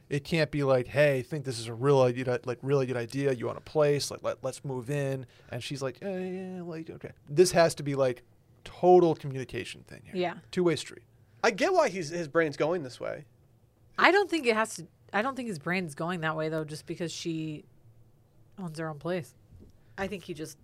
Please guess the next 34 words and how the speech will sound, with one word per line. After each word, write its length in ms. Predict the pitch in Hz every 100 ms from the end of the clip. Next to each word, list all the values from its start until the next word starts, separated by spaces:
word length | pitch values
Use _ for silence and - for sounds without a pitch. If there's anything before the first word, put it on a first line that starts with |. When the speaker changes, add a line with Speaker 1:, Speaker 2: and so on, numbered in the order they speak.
| -
Speaker 2:
likes 280 | 156 196 -
her 80 | 120
that 180 | -
much. 260 | - - - -
Speaker 3:
I 140 | 170
think 240 | 185 226 -
he 100 | 202
needs 240 | 180 180
to 140 | 160
take 260 | 147 160 151
a, 60 | - -
take 160 | 170 165
a 60 |
couple 200 | 170 175
months 220 | 170 165 156
off 180 | 151 156
of 120 | 147
even 180 | 147 143
worrying 220 | 120 117
about 240 | 117 117
this. 320 | - 117 - - _ -
Speaker 1:
Mm-hmm. 200 | 131 117 113 _ _
Speaker 3:
See 180 | - 170
if 120 | 165
his 120 | 143
rent's 220 | 127 120
going 240 | - 123 120
up. 220 | 120 120 _ _ _ _ _ _ _ _ _ _ _ _ _ _
If 100 | - -
she, 200 | - - -
<laughs> 140 | -
if 140 | 208 175
she, 440 | - 196 220 233 - - - -
if, 200 | 220